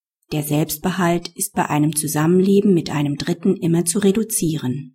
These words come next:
Die Frau verlangt vom Mann in Vertretung für das gemeinsame minderjährige Kind Kindesunterhalt.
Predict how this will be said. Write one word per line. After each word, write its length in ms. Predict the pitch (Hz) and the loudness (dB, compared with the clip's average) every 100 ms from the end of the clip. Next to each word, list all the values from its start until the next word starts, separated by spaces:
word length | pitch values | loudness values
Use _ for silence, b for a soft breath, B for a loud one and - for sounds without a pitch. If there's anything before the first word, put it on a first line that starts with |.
| _ _ _ _ _ _ _ _ _ _ _ - | _ _ _ _ _ _ _ _ _ _ _ 0
Die 80 | 196 | 0
Frau 300 | - 185 247 | 2 2 2
verlangt 440 | 233 202 190 226 | 4 4 4 2
vom 220 | - 180 | 0 2
Mann 280 | 165 170 196 | 2 2 2
in 160 | 196 175 | 2 0
Vertretung 600 | 175 - 175 170 214 208 | 0 -4 -4 -2 0 -2
für 140 | 202 | -2
das 180 | 175 170 | -4 -4
gemeinsame 600 | 170 156 160 180 202 196 | -2 0 0 2 4 4
minderjährige 720 | 180 190 196 185 175 165 165 | 6 6 4 2 0 -2 -4
Kind 440 | - 160 175 - | -2 0 2 0
Kindesunterhalt. 1120 | - 202 180 165 - 170 165 151 143 127 - | 0 4 4 2 -2 -4 -2 -4 -4 -6 -10